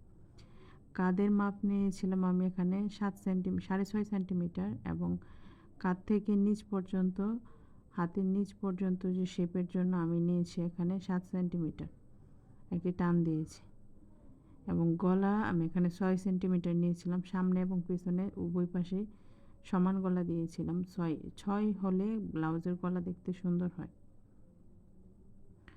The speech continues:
কোমরের নিচের মাপের জন্য আমি এখানে বন্ধ সাইড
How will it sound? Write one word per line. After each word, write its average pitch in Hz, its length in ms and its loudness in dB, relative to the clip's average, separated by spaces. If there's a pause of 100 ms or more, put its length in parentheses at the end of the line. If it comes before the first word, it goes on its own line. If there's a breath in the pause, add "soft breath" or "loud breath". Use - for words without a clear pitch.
(380 loud breath)
কোমরের 196 480 4
নিচের 202 340 4
মাপের 196 400 2
জন্য 180 240 4
আমি 175 200 4
এখানে 180 420 2 (520 loud breath)
বন্ধ 180 300 4
সাইড 190 260 -2